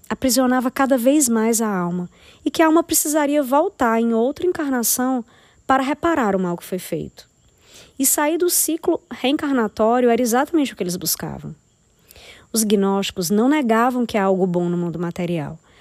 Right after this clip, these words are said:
mas o homem, no estado de ignorância, não conseguiria enxergar. Espírito e matéria não seriam inimigos,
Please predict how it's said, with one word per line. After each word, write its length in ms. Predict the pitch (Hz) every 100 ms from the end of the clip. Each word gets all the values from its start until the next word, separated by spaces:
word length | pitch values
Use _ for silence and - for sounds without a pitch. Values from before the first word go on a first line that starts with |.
| - -
mas 240 | 220 208
o 80 | 202
homem, 460 | 208 208 196 185 190
no 100 | 214
estado 360 | 196 - 233 262
de 100 | 247
ignorância, 720 | 214 196 185 196 202 - 170
não 160 | 214 208
conseguiria 500 | 240 269 - 285 240
enxergar. 600 | 180 - 170 160 151 160 _ _ _ _ - - - -
Espírito 440 | - - 311 -
e 20 |
matéria 460 | 262 214 - 220 208
não 180 | 214 294
seriam 380 | - 285 226
inimigos, 640 | 196 185 170 165 - -